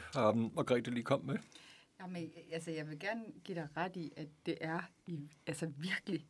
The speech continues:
Speaker 2: en politisk kamp. Øh, øh, og det ved jeg ikke rigtigt, om, om det er det, der egentlig interesserer mig allermest. Fordi jeg synes, som, altså, den forholdsvis, øh, nyt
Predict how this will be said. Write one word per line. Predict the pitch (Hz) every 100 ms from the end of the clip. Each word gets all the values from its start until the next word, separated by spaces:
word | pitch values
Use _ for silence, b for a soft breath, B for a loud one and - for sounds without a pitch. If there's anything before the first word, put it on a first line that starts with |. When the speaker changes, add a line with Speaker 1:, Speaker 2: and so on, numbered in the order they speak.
| _
Speaker 2:
en | 190 160
politisk | 180 151 151 - - - -
kamp. | 147 - - B B B - 190
Øh, | 185 175 -
øh, | 175 - - - b b b b - -
og | 170
det | 233 202
ved | 233
jeg | 196 190
ikke | 262 196
rigtigt, | 226 - -
om, | 165 170
om | 170 160
det | 180
er |
det, | 165 214
der | 208 170 -
egentlig | 214 170 160 -
interesserer | 165 - 175 - 226 147
mig | 143 -
allermest. | 220 165 156 160 - -
Fordi | 190 208 -
jeg | 240
synes, | 262 226 - - - b b -
som, | - 165 156 147 - - -
altså, | 175 165
den | 170 160
forholdsvis, | 175 202 202 196 175 - 175
øh, | 170
nyt | 180 196 -